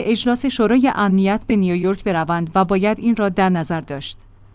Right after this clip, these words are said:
دیروز قرار بود عراقچی برای شرکت در نشست شورای امنیت سازمان ملل برای بررسی موضوع فلسطین به نیویورک سفر کند که با توجه به برقراری آتشبس، این سفر به تعویق افتاد.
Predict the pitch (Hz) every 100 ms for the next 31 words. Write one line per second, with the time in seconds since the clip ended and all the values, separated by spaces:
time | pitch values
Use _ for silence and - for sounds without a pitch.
0 | - 269 302 339 - 185 170 160 226 -
1 | 220 226 - 294 262 254 262 247 226 202
2 | 220 214 202 185 196 - 214 - 233 220
3 | 202 220 233 214 196 202 226 247 - 226
4 | 196 214 220 220 202 247 262 247 254 262
5 | 247 208 208 214 285 285 233 196 254 254
6 | 247 208 175 - 254 247 214 190 185 175
7 | 180 202 - 220 185 185 - 196 185 185
8 | 247 214 233 247 220 220 277 254 214 190
9 | 180 180 170 190 240 202 202 214 - 220
10 | 208 254 262 - - 294 294 262 - 240
11 | 220 214 208 175 196 190 160 - 151